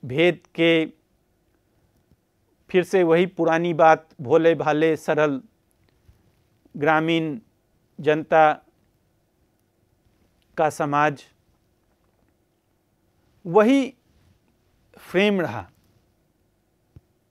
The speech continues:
उन्नीस सौ पचास के दशक तक आप कह सकते हैं, और उन्नीस सौ पचास में नेहरूवादी आधुनिकता,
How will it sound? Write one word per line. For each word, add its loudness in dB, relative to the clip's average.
उन्नीस -2
सौ 6
पचास 0
के 2
दशक -2
तक 0
आप -8
कह -2
सकते -12
हैं, -10
और 0
उन्नीस -6
सौ 0
पचास 2
में -4
नेहरूवादी 0
आधुनिकता, 2